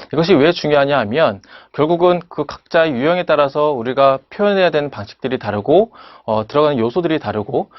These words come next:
구성해야 되는 흐름 자체가 다르기 때문에 이 부분을 확정을 짓고 가려고 하는 것입니다. 아, 한번 이 이미지를 한번 보시겠습니까? 어떤 사람이 프레젠테이션 한다고 해서 이 이미지를 하나 띄워놨습니다. 그리고 여기에 텍스트를 하나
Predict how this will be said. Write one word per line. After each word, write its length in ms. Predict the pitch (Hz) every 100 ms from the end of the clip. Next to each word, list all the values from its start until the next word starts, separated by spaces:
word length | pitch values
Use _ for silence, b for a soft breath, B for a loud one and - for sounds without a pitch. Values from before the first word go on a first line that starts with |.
| B -
구성해야 400 | 123 170 170 156
되는 180 | 135 131
흐름 220 | 208 220
자체가 320 | 185 - 135
다르기 320 | - 110 139
때문에 480 | - 151 135 104 160
이 80 | 131
부분을 320 | 117 113 113
확정을 320 | 113 - 180
짓고 400 | 165 110 - 113
가려고 460 | 170 - 107 104 107
하는 220 | 120 151
것입니다. 540 | 123 - 98 92 95 - B B B B B B B
아, 320 | 120 117 117 117
한번 420 | 180 185 180 175 _ _ -
이 220 | 131 131
이미지를 300 | 127 156 151
한번 180 | 135 123
보시겠습니까? 680 | 117 101 113 104 95 90 180 _ _ -
어떤 200 | 160 185
사람이 300 | 180 175 170
프레젠테이션 640 | - 220 214 202 190 165 156
한다고 340 | 139 131 120
해서 340 | 117 107 139 - B B
이 60 | 131
이미지를 380 | 117 131 131 123
하나 260 | 117 104
띄워놨습니다. 840 | 101 165 165 117 - 101 92 92 - -
그리고 420 | 131 139 175 202 _ _ _ 113
여기에 180 | 113
텍스트를 500 | 131 196 - - 160
하나 320 | 139 135 131